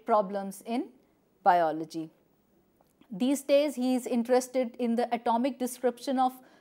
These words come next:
both codon and anticodon recognition and the wobble site,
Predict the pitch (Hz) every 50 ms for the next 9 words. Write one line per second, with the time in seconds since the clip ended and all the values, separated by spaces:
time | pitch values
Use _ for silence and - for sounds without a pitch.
0 | _ _ _ - 185 220 247 254 262 262 - - - 247 233 214 202 240 240 262
1 | 277 285 277 - 226 214 - - 208 202 202 202 - 269 - - - 240 254 254
2 | 285 277 285 285 262 262 269 269 269 240 247 262 269 269 - 320 330 330 - 202
3 | 208 208 208 262 277 220 175 190 190 185 185 214 233 233 - - 285 285 320 349
4 | -